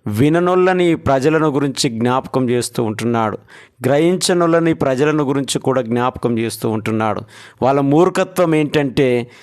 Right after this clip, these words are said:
ఇదిగో వారు మేమే పర్ఫెక్ట్ అనుకోవడమే వారి మూర్ఖత్వం,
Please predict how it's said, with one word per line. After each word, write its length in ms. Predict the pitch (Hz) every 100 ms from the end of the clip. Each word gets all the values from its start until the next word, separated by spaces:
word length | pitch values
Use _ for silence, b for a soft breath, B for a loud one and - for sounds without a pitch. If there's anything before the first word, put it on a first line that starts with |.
| B B
ఇదిగో 380 | 139 143 156 147
వారు 500 | 143 143 139 135 113 b b -
మేమే 560 | 127 143 170 175 185 190
పర్ఫెక్ట్ 600 | 180 160 156 175 170 180
అనుకోవడమే 720 | 170 151 147 160 160 160 180
వారి 220 | 170 147
మూర్ఖత్వం, 720 | 135 135 139 127 113 120 104